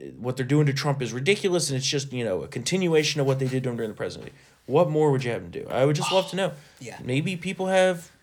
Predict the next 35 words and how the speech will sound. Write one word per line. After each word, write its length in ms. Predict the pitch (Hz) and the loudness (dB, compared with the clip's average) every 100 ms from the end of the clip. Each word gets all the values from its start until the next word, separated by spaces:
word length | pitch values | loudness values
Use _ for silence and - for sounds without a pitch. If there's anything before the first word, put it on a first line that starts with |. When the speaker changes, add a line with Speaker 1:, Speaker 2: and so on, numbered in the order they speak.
| - | -4
Speaker 1:
thoughts 320 | 170 185 180 | 2 2 4
on 140 | 190 | -2
that. 240 | 185 190 196 - _ _ - | 0 -4 -6 -20 _ _ -6
Email 360 | 131 165 170 | -2 2 2
us, 220 | 175 170 - | 2 -2 -12
triggered 380 | - 143 156 165 | -2 0 2 0
at 120 | 156 | 0
townhall 360 | 165 160 160 156 | -2 -2 -2 0
dot 220 | 156 147 | 0 -2
com. 240 | 160 151 135 | -2 -2 0
I'd 240 | 117 139 | 2 2
love 280 | 127 143 151 | 4 2 2
to 60 | 123 | -6
hear. 340 | 170 156 123 | -4 -4 -4
Speaker 2:
Yeah. 320 | 104 104 101 - _ _ _ | -6 -10 -12 -14 _ _ _
Something. 420 | - 220 214 139 | 4 4 4 -2
Speaker 1:
You 0 | |
know, 60 | - - | -2 -2
Speaker 2:
Yeah. 240 | 131 139 | 4 4
Speaker 1:
we'll, 180 | 127 151 | 4 0
we'll 140 | 135 165 | 0 0
talk 280 | 165 160 175 | 2 0 2
about 200 | 175 170 | 2 4
it 60 | |
again 160 | 143 160 | 2 2
on 60 | 202 | 2
Speaker 2:
Yeah. 60 | 220 | 2
Speaker 1:
Thursday, 320 | 175 170 143 | 0 2 0
I'm 60 | 131 | 0
Speaker 2:
Well, 20 | |
Speaker 1:
sure. 220 | 135 165 120 | 0 0 0
Speaker 2:
maybe, 240 | 143 - | 0 0
Speaker 1:
But, 40 | 113 | 0
like, 240 | 107 - | -2 -6
Speaker 2:
maybe. 380 | 123 139 160 175 | -6 -6 -6 -8